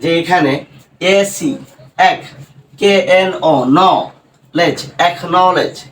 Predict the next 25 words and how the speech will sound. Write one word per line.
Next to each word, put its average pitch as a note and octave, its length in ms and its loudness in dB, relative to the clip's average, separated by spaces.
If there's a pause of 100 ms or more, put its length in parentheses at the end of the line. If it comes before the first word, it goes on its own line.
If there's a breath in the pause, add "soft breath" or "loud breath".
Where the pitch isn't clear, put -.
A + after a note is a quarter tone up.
(380 loud breath)
এখানে F#3 260 0 (100)
কিন্তু F#3+ 240 -2 (320)
এই G3 180 2
যে F#3+ 80 2 (180)
এই F#3 80 -2 (140)
সিটা, E3 320 -2 (140)
ঠিক D#3 220 -4
আছে, C#3+ 140 -6 (160)
এই D#3 80 2 (100)
কে D#3 100 0 (120)
কে F3 100 -4 (320)
কি D3+ 100 -4
করছে? - 320 -10 (140)
সাউন্ড C#3 360 2
করছে। - 280 -10 (580 soft breath)
অর্থাৎ F#3 320 0 (460 loud breath)
শব্দের D3+ 460 2
শুরুতে E3+ 420 0 (120)
যদি F3+ 180 4 (120)
কে D#3+ 100 2 (160)
এন F3+ 120 2
থাকে C#3+ 380 0 (200)
তাহলে D3+ 300 2 (120)
সেখানে D3+ 280 0 (120)
কেটা C#3+ 240 2